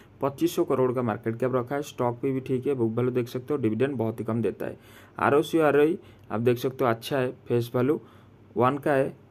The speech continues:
छः सौ बयासी करोड़ का कर्जा है, लेकिन रिजर्व रखा है अच्छा सत्रह सौ करोड़ का, फ्री एसेट भी रखा है, कंपनी अभी नेगेटिव में चल रहा है, फ्री कैश नहीं रखा है, लेकिन और सारी चीज़ पॉजिटिव नज़र आ रहा है।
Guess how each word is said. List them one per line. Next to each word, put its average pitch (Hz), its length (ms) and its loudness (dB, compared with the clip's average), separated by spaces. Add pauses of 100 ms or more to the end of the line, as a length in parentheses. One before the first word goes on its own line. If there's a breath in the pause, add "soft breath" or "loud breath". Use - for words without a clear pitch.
(220)
छः 139 160 4
सौ 170 180 0
बयासी 135 360 2
करोड़ 139 260 0
का 143 140 -2
कर्जा 123 300 0
है, 156 60 -2
लेकिन 131 340 -2
रिजर्व 117 480 2
रखा 113 200 -2
है 120 120 2
अच्छा 127 260 -4
सत्रह 120 300 -4
सौ 120 120 -4
करोड़ 113 260 -2
का, 147 180 -4 (480 loud breath)
फ्री 170 200 8 (280)
एसेट 165 320 4
भी 165 100 4
रखा 151 260 4
है, 135 140 2 (920)
कंपनी 131 420 2
अभी 135 100 6
नेगेटिव 131 400 4
में 143 120 4
चल 135 220 4
रहा 135 120 6
है, 170 80 0 (460 loud breath)
फ्री 180 180 8
कैश 185 260 4
नहीं 127 180 2
रखा 107 220 4
है, 107 60 2
लेकिन 127 260 0
और 135 140 2
सारी 139 280 0
चीज़ 156 280 -4
पॉजिटिव 110 380 2
नज़र 113 300 0
आ - 160 0
रहा 98 120 0
है। 104 100 -4